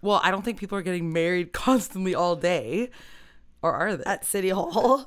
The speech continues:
Speaker 2: <laughs> I don't
Speaker 1: <laughs> I
Speaker 2: know.
Speaker 1: don't
Speaker 2: Is it a,
Speaker 1: know.
Speaker 2: is it, like, a hot commodity, or is it, like,
Speaker 1: And also,
Speaker 2: a
Speaker 1: do you have to go to the City Hall in your city?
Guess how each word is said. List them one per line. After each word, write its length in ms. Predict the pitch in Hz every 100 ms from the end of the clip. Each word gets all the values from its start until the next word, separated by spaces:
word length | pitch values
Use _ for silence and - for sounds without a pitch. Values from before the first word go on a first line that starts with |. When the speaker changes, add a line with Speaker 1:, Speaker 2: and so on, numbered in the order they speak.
| -
Speaker 2:
<laughs> 60 |
I 120 | 208
don't 140 | 220 262
Speaker 1:
<laughs> 80 | 240
I 60 |
Speaker 2:
know. 160 | 262 269
Speaker 1:
don't 280 | 262 - 226
Speaker 2:
Is 120 | 196
it 80 | 220
a, 40 |
Speaker 1:
know. 100 | 240 -
Speaker 2:
is 100 | 262
it, 40 |
like, 180 | 285 262
a 120 | 262
hot 300 | - 226 226
commodity, 640 | - 240 208 214 262 302 330
or 160 | 262 247
is 140 | 240
it, 100 | 254
like, 100 | 226
Speaker 1:
And 80 | 254
also, 180 | 277 294
Speaker 2:
a 40 |
Speaker 1:
do 80 | 214
you 80 | 247
have 320 | - 202 214
to 80 | 240
go 120 | 208
to 60 | 220
the 80 | 202
City 220 | - 208
Hall 160 | 196
in 280 | - 180 180
your 200 | 180 175
city? 640 | 170 170 165 226 320 381